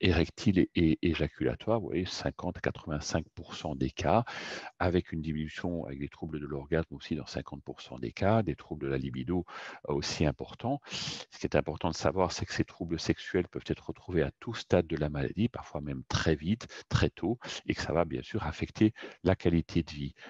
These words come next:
Pour le, les troubles sexuels dans leur ensemble, il, il, euh, la, la, il, il, on a retrouvé une corrélation positive entre ces troubles sexuels et le D S S. Donc plus la,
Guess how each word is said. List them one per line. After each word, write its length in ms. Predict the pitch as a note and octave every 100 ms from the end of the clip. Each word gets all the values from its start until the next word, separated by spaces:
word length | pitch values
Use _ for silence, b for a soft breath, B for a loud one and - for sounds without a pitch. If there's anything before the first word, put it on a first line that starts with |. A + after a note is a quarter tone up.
| B _
Pour 320 | A2 G#2+ G#2
le, 460 | G2 F#2 F#2 F2+ F2
les 140 | E2+
troubles 320 | - G2+ F2+
sexuels 440 | - F#2+ - G#2 F#2
dans 140 | D2+
leur 160 | D2+ C#2
ensemble, 540 | C#2+ - C3+ A2+ D2+ B B B -
il, 120 | F2+ - _ _ - -
il, 420 | F#2+ F#2 F2+ E2
euh, 160 | D#2+ D2+
la, 200 | D2+ A1+
la, 160 | D#2 - E2+ D#2 -
il, 340 | - D2+ D2+ C#2
il, 240 | - D#2+ -
on 100 | F2
a 60 | E2
retrouvé 340 | F2 - -
une 100 | B2
corrélation 760 | - E2 E2 D#2+ D#2+ - G#2+ - B B -
positive 720 | G2 - E2 - A2+ B2+ -
entre 260 | F2+ - E2+
ces 140 | -
troubles 340 | - - F2 E2
sexuels 640 | - - - - F#2 A2 B B B -
et 300 | G2 A2+ A2+ B -
le 180 | F2 F2
D 160 | F2+
S 200 | E2 -
S. 140 | C#2 -
Donc 120 | C#2+
plus 460 | - F#2 F#2+ - D2
la, 160 | C#2